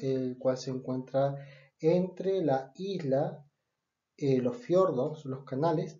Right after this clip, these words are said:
desde los, desde el canal de Chacao hasta la décima región,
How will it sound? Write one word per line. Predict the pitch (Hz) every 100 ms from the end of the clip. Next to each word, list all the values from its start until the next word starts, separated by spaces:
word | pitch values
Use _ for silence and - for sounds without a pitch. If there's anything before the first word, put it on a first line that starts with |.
| -
desde | 139 139 123
los, | 131 127 - _ _ _ -
desde | 139 139 139
el | 135
canal | 139 131 135
de | 139 143
Chacao | 175 175 190 208 208
hasta | 185 180 - - 208 - _ _ _ -
la | 156
décima | 160 160 170 165
región, | 160 156 - 160 170 180